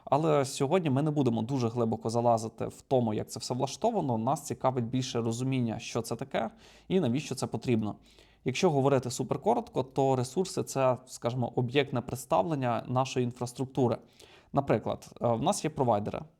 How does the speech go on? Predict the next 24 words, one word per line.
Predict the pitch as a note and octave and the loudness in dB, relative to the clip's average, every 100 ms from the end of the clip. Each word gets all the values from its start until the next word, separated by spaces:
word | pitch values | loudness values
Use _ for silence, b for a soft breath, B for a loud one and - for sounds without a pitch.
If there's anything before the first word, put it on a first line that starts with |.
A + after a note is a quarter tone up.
| - | -8
A | - A2+ | -2 0
W | A#2+ D3 | 4 2
S | D#3 - | 2 -2
і | |
Google. | A#2+ G#2+ G2 - - B B B B | 0 0 -2 -10 -18 B B B B
І, | F3 | 4
очевидно, | - - C3+ E3 B2+ | 4 4 2 2 2
в | |
них | B2 C#3+ - | 0 -2 0
є | B2 | 2
якась | B2 B2 A#2 - | 2 2 0 0
інфраструктура. | B2 B2+ A2+ A#2 A2+ A#2 G#2+ - _ B B B B | -6 -6 -6 -6 -2 -2 -2 -4 _ B B B B
І | C#3+ D#3+ | 2 2
коли | - C#3+ D#3 | 2 4 6
ми | C#3 B2+ | 4 2
хочемо | - D3 C3+ A#2 A2 A2 - | 0 0 2 2 2 -2 -4
цю | D3 | 0
інфраструктуру | C3+ B2+ A#2+ - A#2+ - B2+ | 0 -2 -6 -6 -4 2 2
використати, | F3 B3 A3 F#3+ C3+ C3 | 2 0 -2 -2 -4 -2
ми | B2 D#3 | 0 0
вказуємо | B2+ - B2+ A#2 A2+ A2+ | -2 2 4 4 0 -4
ключове | A#2+ - B2+ A#2+ | -8 -2 0 0
слово | - A2+ A2+ | 0 -2 -2
«ресурс». | A#2+ D#3+ B3 - | -2 -2 -2 -4